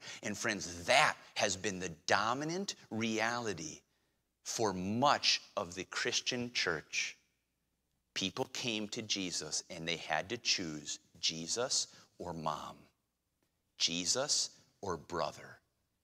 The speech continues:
Now, do you see why it's so important that Jesus re-centralized everything about our physical families in the kingdom?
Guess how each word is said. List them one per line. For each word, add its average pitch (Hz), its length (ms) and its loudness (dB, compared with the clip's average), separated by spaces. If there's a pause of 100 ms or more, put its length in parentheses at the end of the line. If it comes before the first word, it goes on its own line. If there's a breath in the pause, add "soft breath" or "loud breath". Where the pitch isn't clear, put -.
(680)
Now, 123 100 0
do 127 100 -2
you 135 60 2
see 135 180 2
why 127 200 4
it's 131 140 0
so 135 180 4
important 123 480 0
that 101 180 -2
Jesus 117 520 2
re-centralized 120 2000 4
everything 135 720 0
about 110 420 4
our 92 160 4
physical 120 540 -2
families 123 720 0 (560 loud breath)
in 127 280 4
the 120 100 2
kingdom? 147 720 -4